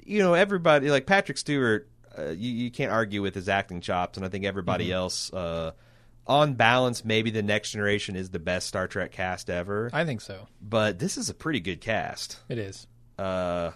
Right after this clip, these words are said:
Speaker 1: so, and, and bigger, probably more bang. I mean, Jason Isaacs is the biggest name that's ever been in a Star Trek.
Speaker 2: I've gotta, I gotta think so,
Speaker 1: From the,
Speaker 2: yeah.
Speaker 1: you know, from the jump, you know?
Speaker 2: Mm-hmm.
Speaker 1: So I'm sure people could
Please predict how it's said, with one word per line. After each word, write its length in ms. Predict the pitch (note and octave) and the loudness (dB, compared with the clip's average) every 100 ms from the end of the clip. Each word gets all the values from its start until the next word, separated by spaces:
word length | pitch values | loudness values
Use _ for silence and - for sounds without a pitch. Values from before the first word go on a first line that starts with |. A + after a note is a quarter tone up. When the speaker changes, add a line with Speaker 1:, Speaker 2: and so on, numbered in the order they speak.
| - | -12
Speaker 1:
so, 920 | - - G#2+ G2 F#2 F2+ F2+ F2 E2+ - | -14 -4 0 0 0 -2 -2 -2 -4 -4
and, 360 | G2+ F#2 F2 - | -6 -4 -8 -6
and 300 | F#2+ F#2 F2+ | -4 -4 0
bigger, 400 | G#2+ G2+ G2 F#2+ | 0 2 -2 -2
probably 340 | - G2+ F#2+ | -2 -2 -2
more 200 | F#2+ F#2+ | -2 -4
bang. 260 | F2 F#2 E2 | -4 -4 -4
I 40 | |
mean, 160 | F#2 F2 | -6 -2
Jason 300 | G#2+ G#2+ F2 | -2 -2 -2
Isaacs 380 | G#2+ F#2 E2 E2+ | -2 -4 -10 -14
is 120 | D#2+ | -12
the 80 | D#2+ | -8
biggest 360 | D#2+ E2+ E2 F2+ | -6 -6 -6 -6
name 320 | F2 E2+ E2+ | -6 -6 -6
that's 140 | E2 - | -8 -8
ever 200 | F2 E2+ | -8 -6
been 260 | E2+ G2 | -6 -4
in 120 | A2+ | -6
a 40 | B2 | -8
Star 280 | - B2 B2+ | -6 -6 -4
Trek. 440 | C3+ C3 C#3 - - _ _ _ _ - | -4 -4 -6 -16 -20 _ _ _ _ -18
Speaker 2:
I've 200 | - - - - - | -14 -14 -18 -14 -10
gotta, 480 | A2+ C3 B2 G#2+ - - - - - | -4 0 0 -2 -8 -20 -20 -20 -20
I 40 | - | -2
gotta 220 | C#3 C#3 | -2 0
think 280 | - D#3 - | -4 -4 -4
so, 180 | G2+ | -4
Speaker 1:
From 160 | G2 A#2 | -2 0
the, 60 | G#2+ | 2
Speaker 2:
yeah. 160 | B2 | 2
Speaker 1:
you 40 | A2 | 2
know, 100 | G#2 | 2
from 180 | A#2+ G2+ | 0 -2
the 60 | |
jump, 340 | E2 G2 G#2+ A2+ | -2 -2 -2 -2
you 80 | A2+ | -4
know? 300 | A#2 B2+ B2+ - | -2 -4 -6 -10
Speaker 2:
Mm-hmm. 320 | G#2+ A#2+ A#2+ A#2+ | -8 -6 -8 -8
Speaker 1:
So 680 | - G2+ F2+ F2 E2 E2 - | -4 -2 0 -2 -2 -4 -6
I'm 140 | F2+ | -8
sure 160 | - F#2+ | -6 -6
people 460 | F2+ E2 E2 D#2+ | -6 -6 -6 -6
could 200 | D#2 F2 | -8 -12